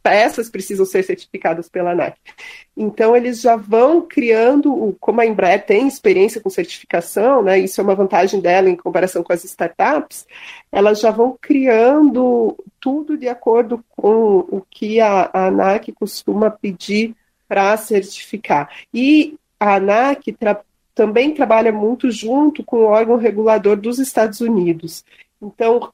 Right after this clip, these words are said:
é, tendo a certificação aqui no Brasil, não deve demorar muito pra que se tenha a certificação nos Estados Unidos também.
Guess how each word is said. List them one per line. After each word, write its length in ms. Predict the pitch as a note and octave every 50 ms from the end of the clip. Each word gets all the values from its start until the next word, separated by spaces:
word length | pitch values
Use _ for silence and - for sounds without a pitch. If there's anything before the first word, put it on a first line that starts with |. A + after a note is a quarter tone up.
| _
é, 260 | - G3+ G3+ G3+ G3 G3
tendo 600 | - - A3+ C#4 D4 C#4+ C4+ A#3+ A3 G3+ F#3 -
a 60 | - G#3
certificação 760 | G3+ - F#3+ F#3+ - - - - G3 F#3+ - - F#3+ F#3+
aqui 300 | F3+ F#3 - - - A#3
no 80 | B3+ C4
Brasil, 380 | G#3 F#3+ F#3 G3 G3+ B3 A#3+ A#3
não 180 | A3+ A3+ A#3
deve 320 | G3 G3+ G3 G#3+ A3+ A#3 A#3
demorar 340 | G3+ G#3+ G#3+ G#3 G3+ G3+
muito 300 | G3 F#3+ F#3 G3 G3+ -
pra 160 | _ - G3+ F#3+
que 160 | - - -
se 100 | - G3+
tenha 200 | - F#3+ F#3 G3
a 40 | G3
certificação 640 | - F#3+ F#3+ - - - - F#3 F#3 - F#3 E3+
nos 220 | F3+ F3+ F3+ -
Estados 420 | F#3+ F#3 - - F#3 F3+ E3+ - -
Unidos 380 | F#3+ F#3 F3 E3+ E3+ - -
também. 360 | - F#3 G3 A3 F#3+ C#3+ C3